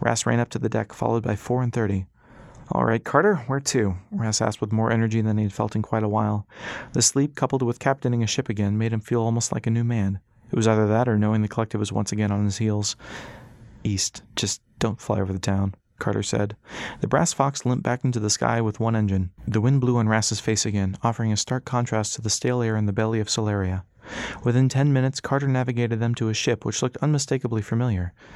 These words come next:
A sister ship to the Kingfisher, if ever there was one. "Is that?" Kelly began to ask.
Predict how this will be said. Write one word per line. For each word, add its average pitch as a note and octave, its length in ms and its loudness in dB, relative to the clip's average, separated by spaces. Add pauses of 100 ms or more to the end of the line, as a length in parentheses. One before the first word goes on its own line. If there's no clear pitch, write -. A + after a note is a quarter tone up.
(220)
A - 60 -2
sister C#3 340 0
ship - 200 -4
to - 100 -4
the A2 80 -2
Kingfisher, A#2+ 500 -2
if G2+ 80 -2
ever A#2+ 160 0
there B2 140 2
was B2 180 0
one. G2 260 0 (540)
"Is - 140 -2
that?" E3 260 -2 (240)
Kelly G#2+ 220 2
began G#2 260 2
to G#2 60 0
ask. G2+ 360 -2